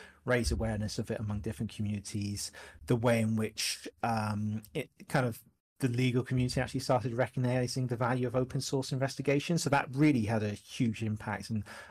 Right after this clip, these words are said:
I think most people who kind of see our day-to-day work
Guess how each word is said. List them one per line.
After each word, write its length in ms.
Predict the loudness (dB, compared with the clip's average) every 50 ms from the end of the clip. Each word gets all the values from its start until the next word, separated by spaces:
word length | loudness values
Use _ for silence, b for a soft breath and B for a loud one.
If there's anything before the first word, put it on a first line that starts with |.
| B -4
I 100 | -2 -2
think 280 | 2 2 0 0 0 -2
most 360 | 0 2 4 4 2 0 -2
people 680 | 0 0 0 0 0 0 -2 0 0 -2 -2 -4 -4 -2
who 240 | -2 0 0 -2 -4 -6
kind 180 | -4 -2 0 0
of 80 | 0 0
see 140 | 0 2
our 140 | 2 2 2
day-to-day 480 | 0 -2 -4 -2 -4 -2 0 0 0 0
work 320 | 2 4 4 2 2 0